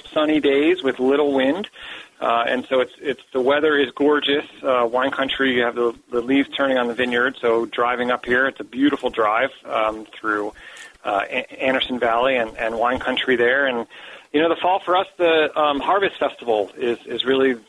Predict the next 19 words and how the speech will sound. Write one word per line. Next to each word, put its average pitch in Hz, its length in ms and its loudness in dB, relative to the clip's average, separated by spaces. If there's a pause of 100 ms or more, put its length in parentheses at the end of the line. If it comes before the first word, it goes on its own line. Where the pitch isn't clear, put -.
(100)
the 123 80 -2
biggest 160 460 0
thing 151 220 2
happening 135 500 0
the 123 80 0
first 135 280 -2
couple 139 280 -2
weeks 139 260 0
of 120 120 -8
November. 123 600 0 (500)
Um, 117 520 -2 (460)
and, 117 380 -2
uh, 117 200 2
it 131 160 0
involves 131 540 0 (140)
things 139 340 2
like 135 300 0
the, 131 360 2
uh, 117 320 0